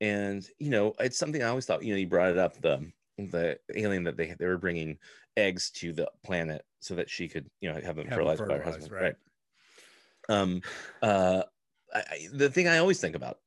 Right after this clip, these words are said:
Speaker 1: Star Wars, um, you know, aliens, they're also, um, humanoid, you know, they're all
Speaker 2: Right.
Speaker 1: bipedal, you know, um,
Speaker 2: Mm-hmm.
Speaker 1: you know, an-, you know, asymmet-, say asymmetrical animals or symmetrical animals. And,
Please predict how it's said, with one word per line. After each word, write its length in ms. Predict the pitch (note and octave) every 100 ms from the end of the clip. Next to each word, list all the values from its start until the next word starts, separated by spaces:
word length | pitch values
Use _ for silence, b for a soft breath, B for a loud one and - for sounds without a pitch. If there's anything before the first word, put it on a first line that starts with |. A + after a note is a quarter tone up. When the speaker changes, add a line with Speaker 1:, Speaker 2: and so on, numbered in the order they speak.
| _ _
Speaker 1:
Star 220 | - F2+ D#2+
Wars, 380 | D#2 D2+ - - -
um, 400 | F2 D#2+ D#2 D#2 B B B -
you 100 | G2+
know, 140 | F2+
aliens, 420 | - F2 E2 D#2+
they're 120 | F2 F#2+
also, 360 | G#2 - G#2+ F#2+ -
um, 220 | A2 F#2 E2
humanoid, 440 | D#3+ B2+ - - _ -
you 100 | F2
know, 100 | E2+
they're 160 | F#2
all 340 | D#2+ G#2 G2 F#2
Speaker 2:
Right. 80 | - b -
Speaker 1:
bipedal, 680 | F#2+ F#2+ G#2+ F#2+ F2+ F2 E2+ _ b b b -
you 100 | F#2+
know, 560 | F2+ E2 E2 D#2+ E2 -
um, 440 | F#2 E2 A2 B2+
Speaker 2:
Mm-hmm. 60 | C#3
Speaker 1:
you 80 |
know, 160 | F#2+ F2+ -
an-, 200 | G#2+ A2+
you 120 | A2
know, 120 | F#2+ F2+
asymmet-, 540 | G2+ G#2 G2 F#2+ -
say 180 | - F2+
asymmetrical 500 | F2+ F#2+ - F#2 F#2+
animals 360 | B2+ G#2 F2+
or 220 | D2+ F#2 F2
symmetrical 380 | G2+ G2 - A#2+
animals. 220 | G2+ F2
And, 260 | G#2 F#2+